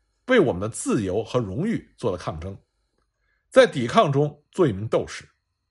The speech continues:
当看到斯大林格勒战役的死亡人数，人们的心动摇了，破碎了。一个自己经历了第一次世界大战，却又私心膨胀的领导人，在他的宣传鼓动下，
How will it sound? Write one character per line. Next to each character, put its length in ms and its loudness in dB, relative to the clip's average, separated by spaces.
当 180 6
看 220 2
到 160 4
斯 140 -6
大 100 6
林 160 0
格 140 2
勒 100 6
战 240 2
役 60 -2
的 80 -4
死 160 -10
亡 160 -8
人 120 -8
数， 360 -12
人 160 -2
们 80 2
的 60 0
心 240 -4
动 180 -2
摇 220 -10
了， 160 -20
破 180 2
碎 200 -2
了。 80 -14
一 100 4
个 140 10
自 200 0
己 140 0
经 240 0
历 100 2
了 120 2
第 120 -4
一 60 0
次 160 -2
世 140 -6
界 160 2
大 120 2
战， 300 0
却 160 4
又 140 8
私 200 -2
心 220 -2
膨 220 -6
胀 160 4
的 60 -2
领 140 -6
导 140 -2
人， 300 -14
在 160 6
他 240 4
的 100 2
宣 220 0
传 160 0
鼓 160 -12
动 180 -8
下， 280 -8